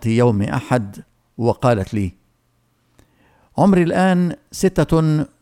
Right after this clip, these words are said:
وثمانون عاما، وأمراضي الجسدية تعيقني حتى عن الحضور للكنيسة في معظم الأحيان، ولكن الله أعطاني خدمة خاصة لنزلاء السجون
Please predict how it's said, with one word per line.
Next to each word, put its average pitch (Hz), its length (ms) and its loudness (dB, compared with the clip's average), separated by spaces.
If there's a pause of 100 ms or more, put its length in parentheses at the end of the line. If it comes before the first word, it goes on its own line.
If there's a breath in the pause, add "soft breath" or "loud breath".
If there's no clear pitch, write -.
(160)
وثمانون 135 800 2
عاما، 110 400 0 (1040 soft breath)
وأمراضي 160 560 2
الجسدية 143 840 0
تعيقني 143 920 0
حتى - 540 -4
عن 170 420 0
الحضور 151 680 0 (460 soft breath)
للكنيسة 170 680 0
في 190 260 -2
معظم 127 380 0
الأحيان، 90 460 -6 (1200 soft breath)
ولكن 147 440 2
الله 120 340 2
أعطاني 117 920 0
خدمة 110 640 -2
خاصة 117 640 -2 (480 soft breath)
لنزلاء 120 560 2
السجون 104 500 -2